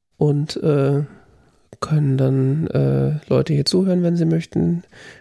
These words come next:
Wir twittern das dann immer, wenn's live geht, beziehungsweise, äh, gibt's diese tolle I O S und mittlerweile auch Android-App, äh, Podlife,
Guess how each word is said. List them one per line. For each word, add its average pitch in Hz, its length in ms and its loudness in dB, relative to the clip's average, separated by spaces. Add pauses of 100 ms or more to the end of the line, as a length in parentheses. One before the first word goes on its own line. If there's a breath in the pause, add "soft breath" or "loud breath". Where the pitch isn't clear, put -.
Wir 123 120 2
twittern 123 380 0
das 131 160 -4
dann - 120 -2
immer, 131 200 0
wenn's 135 220 -2
live 139 240 0
geht, 143 240 -2
beziehungsweise, 127 800 0 (960 loud breath)
äh, 127 320 2
gibt's 139 320 -6
diese 131 280 2
tolle 135 640 0 (920)
I 160 120 2
O 175 80 2
S 156 240 0
und 151 120 2
mittlerweile 143 380 2
auch 143 100 -2
Android-App, 143 1040 -2
äh, 127 520 0 (200)
Podlife, 143 720 0